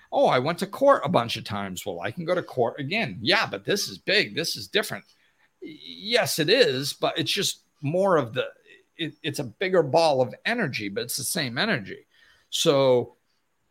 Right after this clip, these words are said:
if I can handle this, if I can handle, uh, a pound of energy, I can handle a hundred pounds of energy. Will it take more effort on my part? Yeah. Yeah, it will.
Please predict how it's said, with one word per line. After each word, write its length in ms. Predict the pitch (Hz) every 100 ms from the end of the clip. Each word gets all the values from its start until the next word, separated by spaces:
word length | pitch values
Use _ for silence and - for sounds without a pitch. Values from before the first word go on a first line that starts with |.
| _ 160
if 160 | 143
I 140 | 151 208
can 180 | 240
handle 420 | 156 165 190 143 113
this, 800 | 135 220 143 104 113 - - -
if 120 | 135
I 120 | 180 226
can 220 | - 147
handle, 720 | 135 139 185 170 139 120 117 _ _ _ _ _ _ _ 147
uh, 360 | 131 117 107 -
a 40 | 139
pound 380 | - 214 226 185
of 120 | 110
energy, 500 | 107 101 95 117 107 135
I 80 |
can 160 | 151 190
handle 360 | 135 151 135 120
a 40 |
hundred 340 | 147 196 127
pounds 320 | 104 110 98 90
of 120 | 95
energy. 440 | 90 82 - 78 _ - -
Will 180 | 156 156
it 80 | -
take 280 | 170 175
more 260 | 208 165 131
effort 360 | 139 143 139 -
on 100 | 202
my 200 | 208 220
part? 360 | - 233 247 - _ _ _ _
Yeah. 480 | 135 107 180 294 - - _ _ _ _
Yeah, 340 | 131 151 233 98
it 80 |
will. 380 | 120 240 113 107